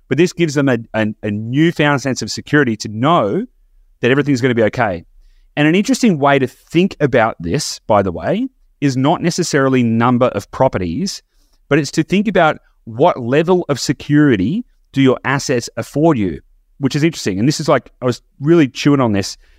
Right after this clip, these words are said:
Um, you and I recently, uh, went on a holiday, Gabby, and this was one of the things that I was ruminating on, uh, for some time whilst I was in one of my big thinking sessions. But the way to think about this, or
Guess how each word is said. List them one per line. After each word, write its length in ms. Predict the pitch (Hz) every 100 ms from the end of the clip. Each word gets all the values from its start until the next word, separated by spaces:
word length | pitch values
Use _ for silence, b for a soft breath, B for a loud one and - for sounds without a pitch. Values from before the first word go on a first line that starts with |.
| _ 113
Um, 220 | 107 113
you 100 | 143
and 80 | 135
I 60 |
recently, 600 | 110 120 123 110 107 104
uh, 200 | 107 98
went 120 | 110 110
on 80 |
a 40 | 104
holiday, 300 | 120 110 98
Gabby, 220 | 101 98
and 80 | 107
this 120 | 123
was 120 | 113
one 220 | 107 123
of 80 | 139
the 80 | 123
things 300 | - 117 107
that 80 | 107
I 40 |
was 300 | 101 - - -
ruminating 600 | 113 131 139 123 104 98
on, 260 | 101 98 - _ - -
uh, 220 | 98 95
for 120 | -
some 240 | - 120 101
time 260 | 123 110
whilst 220 | 101 -
I 80 | 101
was 180 | 98 - - _
in 60 | -
one 100 | 104
of 40 |
my 60 | 104
big 160 | 98 -
thinking 300 | 123 120 113
sessions. 380 | 110 - - - _ _ _ -
But 160 | 165 - _ _ _ _ _ _ _ _
the 80 | -
way 200 | 131 185
to 120 | 214
think 180 | 220 175
about 180 | 156 113
this, 200 | 101 -
or 120 | 151